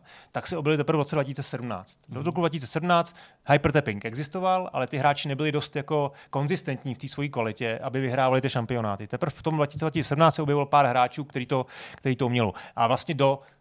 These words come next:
Speaker 1: během těch pět let, kdy ten hypertapping, eh, byl vlastně nedominantní, tak pořád to byla jako elitní záležitost. Byl to prostě fakt jako skill, který
Speaker 2: Hmm.
Speaker 1: nedokázal každý. Spousta, no, většina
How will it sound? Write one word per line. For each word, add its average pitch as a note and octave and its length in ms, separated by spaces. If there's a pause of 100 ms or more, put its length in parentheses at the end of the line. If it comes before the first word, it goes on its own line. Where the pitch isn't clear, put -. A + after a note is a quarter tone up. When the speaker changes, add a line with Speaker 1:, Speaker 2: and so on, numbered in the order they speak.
(300)
Speaker 1:
během C#3+ 220
těch D#3 160
pět E3 220
let, B2 180
kdy B2+ 120
ten B2+ 140
hypertapping, C3 680
eh, C3+ 40 (340)
byl B2 240
vlastně B2 300
nedominantní, B2 800 (300)
tak - 360
pořád C#3 360
to D3 80
byla B2+ 140
jako B2+ 180
elitní C3 300
záležitost. A2 460
Byl B2 140
to B2+ 100
prostě - 260
fakt - 200
jako C3+ 140
skill, C#3 360
který B2+ 440
Speaker 2:
Hmm. B2+ 100
Speaker 1:
nedokázal C3 560
každý. A#2 340
Spousta, B2+ 500
no, A#2 100
většina C3 460